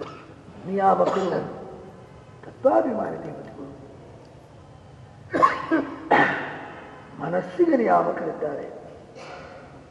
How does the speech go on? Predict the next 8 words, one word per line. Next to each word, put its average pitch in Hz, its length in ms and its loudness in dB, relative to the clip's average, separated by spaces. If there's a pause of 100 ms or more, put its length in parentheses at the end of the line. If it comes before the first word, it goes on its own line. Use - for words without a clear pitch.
(560)
ಬುದ್ಧಿತತ್ವಕ್ಕೆ 214 800 4
ನಿಯಾಮಕರಿದ್ದಾರೆ, 80 1000 -2 (1120)
ಮಹತ್ತತ್ವಕ್ಕೆ - 920 -2
ಅಭಿಮಾನಿಕಿದ್ದಾರೆ, 175 1300 -6 (1200)
ಪ್ರಕೃತತ್ವಕ್ಕೆ - 800 -4
ಅಭಿಮಾನಿದ್ದಾರೆ. 208 760 -4 (1300)
ಎಲ್ಲ 208 500 -8 (180)
ದೇವತೆಗಳು. - 800 -4